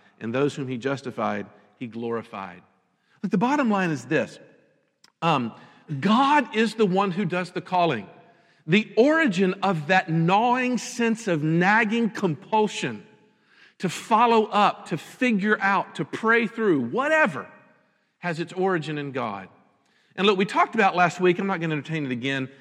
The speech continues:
how a lot of people have made a lot of false inferences from that idea. Some would look and say to themselves, or falsely re-, uh, re-, uh, real, uh, reason with themselves, "Well, since God actually is gonna do all this, since he does the calling, my primary,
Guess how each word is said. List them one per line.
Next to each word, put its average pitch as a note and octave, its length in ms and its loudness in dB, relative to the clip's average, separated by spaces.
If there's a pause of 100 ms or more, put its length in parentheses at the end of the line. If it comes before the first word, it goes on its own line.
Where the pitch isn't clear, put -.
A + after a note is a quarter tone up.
how F3 200 4
a F3 40 4
lot F#3+ 220 6
of F#3+ 80 -4
people F3 260 -2
have D3 140 -4
made D#3 220 -2
a D3+ 60 -2
lot D#3 240 0
of B2+ 100 -6
false F3 520 -2
inferences D3 640 -4
from C#3 220 -10
that D3 120 -4
idea. D#3+ 420 0 (560)
Some F3+ 260 0
would F3 120 4
look F#3 220 2
and D3+ 120 0
say F3 200 0
to E3+ 60 -2
themselves, F3 520 0
or B2 80 -4
falsely B2 480 -6
re-, C3+ 260 -2
uh, B2 200 -4
re-, C3 220 -10
uh, A#2+ 120 -6
real, C#3+ 320 2
uh, A#2+ 300 -2
reason D#3 340 2
with C3+ 140 -4
themselves, D3 520 0 (400)
"Well, C#3+ 120 2
since F3 220 -4
God F3 440 8
actually D#3+ 380 0
is D3 100 0
gonna D#3 180 -2
do E3 220 4
all D#3 160 4
this, F3+ 240 0
since - 200 -14
he A3 120 0
does F#3+ 240 2
the C#3+ 100 -6
calling, C3 520 -2 (280)
my D#3 200 4
primary, D3 580 -2